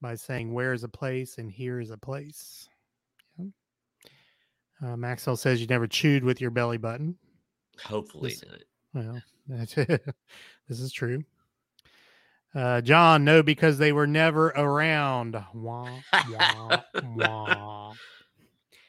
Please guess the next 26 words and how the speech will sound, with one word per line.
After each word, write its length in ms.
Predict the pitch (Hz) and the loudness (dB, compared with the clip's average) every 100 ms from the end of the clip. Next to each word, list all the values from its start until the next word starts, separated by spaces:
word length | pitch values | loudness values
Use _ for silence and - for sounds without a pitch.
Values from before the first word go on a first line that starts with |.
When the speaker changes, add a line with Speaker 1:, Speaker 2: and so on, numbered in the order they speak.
| _ _ | _ _
Speaker 1:
He's 180 | - 104 | -12 -2
here 180 | 139 147 | 4 8
all 120 | 147 | 8
week, 200 | 135 117 | 8 2
folks. 720 | - 117 120 - - - - - - _ _ _ _ _ _ - - _ _ _ _ _ _ - | -2 -10 -10 -14 -14 -12 -12 -16 -20 _ _ _ _ _ _ -20 -20 _ _ _ _ _ _ -8
Uh, 500 | 131 123 120 117 117 - - | -6 -4 -4 -4 -6 -10 -4
Howard, 460 | 139 135 135 131 135 | 2 4 6 4 0
I've 140 | 120 | 0
never, 300 | 123 123 127 - | -2 -4 -8 -6
I've 100 | 120 | 2
heard 160 | 165 160 | 4 4
of 60 | |
people 280 | 175 170 151 | 2 0 2
talking 360 | 165 160 - 151 | 4 4 4 2
about 280 | 151 151 - | 4 2 2
out 160 | 156 151 | 2 2
of 80 | |
another 300 | 139 147 156 135 | 2 0 0 0
orifice, 580 | 151 156 147 151 - | 0 0 0 -4 -6
but 220 | - 135 120 | -10 -12 -8
not 240 | 131 127 | -10 -10
eating 300 | 135 131 123 | -10 -8 -8
with 200 | 120 - | -10 -12
your 100 | 117 | -14
belly 340 | 113 131 123 | -14 -16 -16
button. 560 | 113 135 139 160 165 | -18 -20 -18 -16 -14